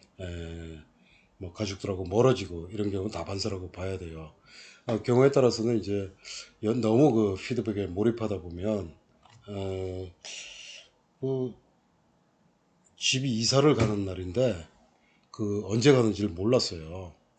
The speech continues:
그날 또 하필 피드백 줘야 돼가지고 어느 날처럼 이제 새벽같이 이제 집을 나서가지고,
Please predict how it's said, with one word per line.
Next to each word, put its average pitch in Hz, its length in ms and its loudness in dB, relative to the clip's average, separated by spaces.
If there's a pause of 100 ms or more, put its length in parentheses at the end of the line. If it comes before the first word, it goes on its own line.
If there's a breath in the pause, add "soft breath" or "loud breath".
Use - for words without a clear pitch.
(120)
그날 110 460 2
또 101 80 -2
하필 95 260 -10
피드백 120 640 -2
줘야 101 220 -4
돼가지고 90 560 -6 (1040 soft breath)
어느 113 180 0
날처럼 120 580 4
이제 92 240 -4
새벽같이 120 960 -2
이제 107 120 -2
집을 104 280 -4
나서가지고, 87 800 -8